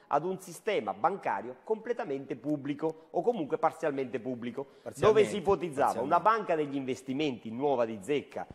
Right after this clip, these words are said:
Speaker 1: probabilmente utilizzando la Cassa Deposito e Prestiti, e una banca del credito nazionalizzando Monte dei Paschi.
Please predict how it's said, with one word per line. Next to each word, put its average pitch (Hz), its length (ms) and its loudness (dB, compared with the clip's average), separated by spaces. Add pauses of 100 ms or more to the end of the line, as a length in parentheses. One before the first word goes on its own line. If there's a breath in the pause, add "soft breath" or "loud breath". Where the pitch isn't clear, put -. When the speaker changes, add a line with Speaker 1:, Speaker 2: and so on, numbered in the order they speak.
(140)
Speaker 1:
probabilmente 135 920 -2
utilizzando 127 580 -2
la 113 80 0
Cassa 120 240 -4
Deposito 101 400 -6
e - 20 -18
Prestiti, 110 500 -12 (260 soft breath)
e - 60 -8
una 214 220 4
banca 175 360 4
del 180 180 0
credito 175 640 -2 (260 loud breath)
nazionalizzando 147 1000 0
Monte 120 280 -4
dei 117 120 -4
Paschi. 110 460 -4